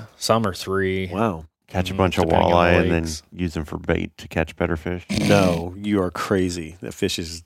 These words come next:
Speaker 2: like the nectar of the gods of freshwater, bro. God, this stuff's
Speaker 1: Definitely best
Speaker 2: amazing.
Speaker 1: freshwater
Speaker 2: I
Speaker 1: fish
Speaker 2: haven't
Speaker 1: out
Speaker 2: eaten a
Speaker 1: there.
Speaker 2: walleye in, like, God, it's been twenty years.
Speaker 3: I had a
Speaker 2: You were supposed to go home and bring some home, I think, Bonehead. You didn't do it. Iowa boy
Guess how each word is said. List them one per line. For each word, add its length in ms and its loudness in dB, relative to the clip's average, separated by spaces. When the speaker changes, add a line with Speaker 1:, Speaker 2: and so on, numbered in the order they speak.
Speaker 2:
like 220 -10
the 120 -6
nectar 360 -4
of 60 -8
the 100 -6
gods 380 -2
of 80 -8
freshwater, 560 -6
bro. 300 -14
God, 260 -8
this 100 -10
stuff's 200 -8
Speaker 1:
Definitely 200 -4
best 200 -2
Speaker 2:
amazing. 60 -10
Speaker 1:
freshwater 460 -6
Speaker 2:
I 100 8
Speaker 1:
fish 100 8
Speaker 2:
haven't 260 6
Speaker 1:
out 40 8
Speaker 2:
eaten 160 6
a 60 4
Speaker 1:
there. 80 8
Speaker 2:
walleye 360 8
in, 120 -4
like, 300 -8
God, 140 -20
it's 100 -20
been 140 -20
twenty 240 -16
years. 200 -18
Speaker 3:
I 100 4
had 320 6
a 240 8
Speaker 2:
You 100 8
were 60 10
supposed 200 6
to 40 2
go 80 6
home 140 6
and 100 2
bring 140 4
some 140 -2
home, 220 0
I 80 -2
think, 340 -12
Bonehead. 420 -8
You 60 -16
didn't 200 -6
do 180 -2
it. 120 -8
Iowa 320 4
boy 140 -6